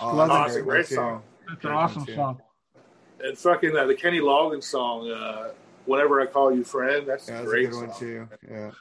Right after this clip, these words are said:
Speaker 2: Dude, you just don't hear any more great duets like they did back in the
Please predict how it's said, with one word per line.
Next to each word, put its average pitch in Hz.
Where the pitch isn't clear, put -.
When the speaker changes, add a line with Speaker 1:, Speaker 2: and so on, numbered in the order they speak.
Speaker 2:
Dude, 262
you 254
just 339
don't 311
hear 277
any 269
more 254
great 180
duets 202
like 175
they 170
did 175
back 175
in 180
the 156